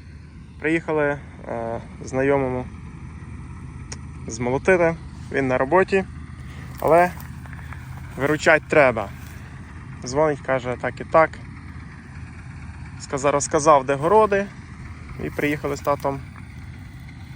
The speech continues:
Молотимо ячмінь, таке десь є і пшенички трошки. Якісь такі хмари збираються. А,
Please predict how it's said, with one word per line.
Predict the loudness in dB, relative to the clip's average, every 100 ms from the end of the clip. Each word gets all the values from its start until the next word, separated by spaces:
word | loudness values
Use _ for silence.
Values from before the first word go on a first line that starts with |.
| -14 -14 0
Молотимо | 6 10 8 8 2 0
ячмінь, | 2 0 0 2 4 4
таке | 0 0 0
десь | 2 -2 0
є | 0 0
і | -4
пшенички | -4 0 0 0 -4
трошки. | -4 0 0 -2 -6 -8 -8 -16 -16 -16 -14 -14 -14 -14 -14 -14 -14 -14 -14 -12 -12 -12 -14 -14 -12 -12 -12 -12
Якісь | -8
такі | -6 -6
хмари | 0 4 6 4
збираються. | 2 4 6 4 0 -6 -6 -6 -12 -12 -8
А, | -8 -6